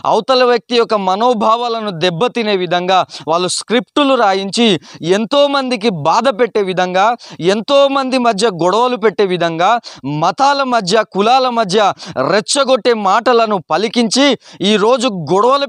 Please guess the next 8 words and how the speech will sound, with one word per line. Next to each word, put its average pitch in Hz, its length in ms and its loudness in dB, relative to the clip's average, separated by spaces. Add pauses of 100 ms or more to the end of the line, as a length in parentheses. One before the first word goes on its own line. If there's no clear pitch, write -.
పెట్టించే 233 500 -2
విధంగా 196 360 0 (360)
కొన్ని 208 200 -2 (120)
YouTube 240 340 0 (120)
ఛానల్స్ 208 440 0 (640)
ఉపయోగపడుతున్నాయి, 208 960 0
కొన్ని 190 200 -4
YouTube 208 300 0